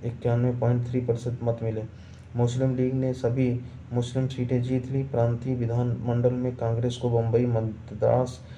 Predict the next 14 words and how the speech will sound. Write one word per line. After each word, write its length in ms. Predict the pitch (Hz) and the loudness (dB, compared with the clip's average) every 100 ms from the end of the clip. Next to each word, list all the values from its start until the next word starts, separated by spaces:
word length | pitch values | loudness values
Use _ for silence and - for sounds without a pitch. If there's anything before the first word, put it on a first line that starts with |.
| - - - | -18 -18 -10
संयुक्त 420 | - 120 127 - | -2 0 0 -2
प्रांत, 420 | - 117 123 117 | 0 0 0 -2
बिहार, 420 | 113 113 113 120 | -4 -2 -2 -2
उड़ीसा 520 | 120 123 120 120 123 | 0 0 0 0 2
और 140 | 120 120 | 2 2
मध्य 260 | 120 120 | 2 2
प्रांत 300 | 120 117 120 | 0 2 2
में 200 | 120 120 | 2 0
पूर्ण 160 | 120 117 | -2 -2
बहुमत 300 | 113 113 110 | 0 -2 -2
मिला। 160 | 110 101 101 - - - - - | -4 -6 -8 -14 -16 -18 -10 0
मुस्लिम 360 | 123 135 135 | 0 2 2
लीग 220 | 131 135 135 | 2 0 0
को 200 | 143 | -2